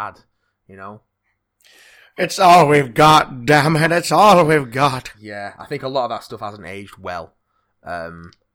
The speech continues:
Speaker 1: and, uh, well, uh, H D, H D-ifying it would me-, not necessarily fix the problems that those games had. Um,
Speaker 2: Mm-hmm.
Speaker 1: so yeah, although you may wanna do a ground up remake of something, yeah, maybe.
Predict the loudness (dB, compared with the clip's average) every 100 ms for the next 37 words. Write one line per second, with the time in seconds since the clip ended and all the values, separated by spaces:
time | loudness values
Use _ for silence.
0 | -12 -10 -12 -20 -20 _ _ _ _ _
1 | _ _ -20 -20 -18 -12 -10 -10 -12 -8
2 | -6 -4 -6 -6 -8 -6 -8 -14 _ _
3 | _ _ _ _ -12 -4 -4 -4 -4 -2
4 | 0 -2 -2 -8 -10 -10 -14 -14 -12 -10
5 | -12 -8 -8 -8 -12 -12 -12 -12 -14 -16
6 | -18 -12 -12 -12 -16 -18 -16 -16 -16 _
7 | _ _ _ -18 -14 -14 -14 -18 -16 -16
8 | -16 _ _ _ _ _ _ _ _ -4
9 | -2 -2 -6 -12 -16 _ _ _ -10 -6
10 | -4 -6 _ _ _ -4 0 0 -4 -16
11 | -16 -16 -12 -10 -6 -6 -6 -10 -12 -14
12 | -16 -20 -20 -20 -14 -14 -14 -20 _ -20
13 | -18 -18